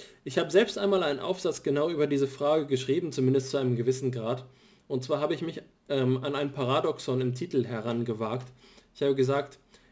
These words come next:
ich schreibe einen Artikel über The Qualitative Face of Big Data, das qualitative Gesicht von Big Data.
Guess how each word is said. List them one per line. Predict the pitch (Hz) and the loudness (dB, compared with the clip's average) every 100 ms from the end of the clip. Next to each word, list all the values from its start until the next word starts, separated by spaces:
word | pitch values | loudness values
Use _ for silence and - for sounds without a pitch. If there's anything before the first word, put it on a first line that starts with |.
| - | -12
ich | 127 | -4
schreibe | 139 135 139 | 0 2 2
einen | 135 131 139 135 | 0 -2 -4 -8
Artikel | 139 147 135 156 | -10 -8 -8 -6
über | 143 139 127 - _ - | -2 -4 -4 -18 _ -2
The | 131 | -2
Qualitative | 127 - 170 180 - 170 156 - 151 | -2 -2 2 2 2 -2 -2 -2 -6
Face | - - 156 139 120 - - | -6 0 2 2 -2 -8 -8
of | 127 - | -8 0
Big | 127 127 - | 0 0 -2
Data, | 113 104 110 123 - - _ - | -2 -2 -10 -16 -20 -20 _ -8
das | 131 - | -8 -8
qualitative | 135 143 147 151 131 156 143 135 | -2 -2 0 -2 -4 -4 -4 -2
Gesicht | 127 117 185 - - | -2 -2 -4 -6 -16
von | - 107 | -12 -8
Big | 107 - - | -8 -8 -8
Data. | 104 - | -10 -10